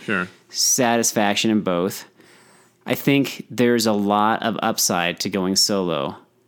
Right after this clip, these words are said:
Speaker 1: Yeah.
Speaker 2: but
Speaker 1: Yeah.
Speaker 2: like we said, like, here's, here's my number one reason for the group thing. This is my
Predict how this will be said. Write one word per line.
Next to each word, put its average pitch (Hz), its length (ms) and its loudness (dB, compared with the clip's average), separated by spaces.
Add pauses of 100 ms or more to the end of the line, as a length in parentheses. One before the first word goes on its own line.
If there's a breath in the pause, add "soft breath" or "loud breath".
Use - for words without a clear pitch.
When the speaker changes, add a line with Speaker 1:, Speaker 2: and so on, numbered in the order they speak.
(140)
Speaker 1:
Yeah. 110 340 0
Speaker 2:
but - 280 -6
Speaker 1:
Yeah. 110 240 -8 (460)
Speaker 2:
like 110 300 0
we 117 100 2
said, 92 360 -2
like, 92 340 -2 (180)
here's, 175 200 2
here's 190 240 2
my 180 140 4
number 147 180 2
one 123 160 2
reason 110 260 2
for 110 120 -4
the 98 100 -2
group 87 220 -6
thing. 82 280 -4 (560 loud breath)
This - 80 -4
is - 40 2
my 151 160 4